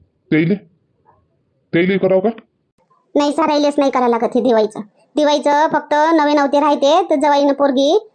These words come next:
Speaker 2: घरी येते, त्याचंच करा लागते खाणं, पिणं, कपडा लत्ता. सारायचं नाही करत बसा लागत. सारायचं केलं ना, बस एक वेळा केलं ते झालं. आता जवायचं आणि पोरीचंच राहते फक्त आता.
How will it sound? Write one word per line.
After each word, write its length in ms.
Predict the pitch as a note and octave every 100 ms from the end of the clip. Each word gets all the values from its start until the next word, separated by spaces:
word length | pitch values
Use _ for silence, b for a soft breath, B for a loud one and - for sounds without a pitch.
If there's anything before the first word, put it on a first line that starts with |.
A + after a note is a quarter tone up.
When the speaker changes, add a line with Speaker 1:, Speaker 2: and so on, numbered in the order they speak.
| _ -
Speaker 2:
घरी 160 | B3+ E4
येते, 420 | D4+ C#4+ D4 F4+ - -
त्याचंच 300 | D4+ D4+ C#4
करा 140 | D#4 C#4+
लागते 220 | C4+ B3+
खाणं, 260 | C4+ C4+
पिणं, 240 | C4+ C4 C4
कपडा 260 | A#3 A#3
लत्ता. 240 | A3+ - - - _ _ _
सारायचं 300 | D#4 D#4+ D4
नाही 120 | C#4+
करत 160 | C4+ A#3+
बसा 220 | A3+ A3+
लागत. 220 | G3+ - - _ _ _ -
सारायचं 300 | D#4 D#4 D#4+
केलं 240 | E4 D#4
ना, 120 | D#4+ D#4+
बस 580 | D4 - E4 G#4 D#4 D#4 -
एक 220 | C#4 D4+
वेळा 100 | D4+
केलं 200 | D#4 D#4
ते 220 | E4+ D#4
झालं. 180 | G4 E4+
आता 260 | C#4+ C#4
जवायचं 400 | D4+ D#4 D4 D4
आणि 100 | E4
पोरीचंच 320 | F#4 F#4+ G4+ F#4
राहते 240 | D4 C#4
फक्त 220 | C4 B3+
आता. 220 | B3 B3